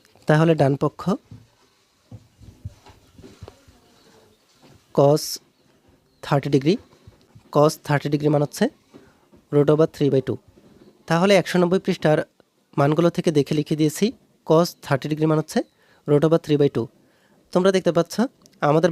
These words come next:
বাম পাশের অংশের মান হচ্ছে root over three by two, আর ডান পাশের অংশের মান হচ্ছে root over three by two। আমরা এখানে দেখতে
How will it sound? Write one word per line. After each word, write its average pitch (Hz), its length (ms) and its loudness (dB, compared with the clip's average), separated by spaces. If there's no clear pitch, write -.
বাম 151 180 2
পাশের 175 260 0
অংশের 170 240 0
মান 165 120 0
হচ্ছে - 240 -6
root 147 140 0
over 151 200 0
three 156 200 0
by 147 160 2
two, 180 120 0
আর 139 140 4
ডান 139 180 2
পাশের 151 240 0
অংশের 156 200 -2
মান 156 120 2
হচ্ছে - 200 -6
root 143 160 2
over 143 160 0
three 143 160 0
by 127 120 0
two। 117 100 -8
আমরা 147 180 2
এখানে 180 220 2
দেখতে 151 140 -4